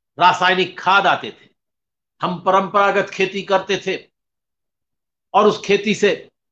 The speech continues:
जितना उत्पादन होता था, उत्पादित करते थे। लेकिन हम आजादी के दौर में भी हमारी कृषि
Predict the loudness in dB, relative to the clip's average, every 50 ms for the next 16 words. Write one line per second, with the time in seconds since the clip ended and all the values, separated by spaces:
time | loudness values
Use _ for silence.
0 | _ _ _ _ _ -4 -4 2 2 4 4 4 2 2 2 0 0 2 2 2
1 | 2 2 2 2 2 2 2 2 2 2 0 -2 0 0 0 2 0 -4 -8 _
2 | -4 -4 -4 -4 -8 -8 -10 -14 -20 _ _ _ _ _ _ _ _ _ _ _
3 | _ _ _ _ _ -4 -2 -2 0 0 0 0 0 0 -2 -6 -10 _ _ _
4 | _ _ _ _ 0 0 2 4 4 4 4 2 -2 -2 -2 -2 2 4 4 4
5 | 4 2 0 0 2 2 0 0 0 -6 -16 _ _ _ _ _ -6 0 2 2
6 | 4 2 2 0 -2 -4 -2 0 0 0 0 -2 -8 -18 _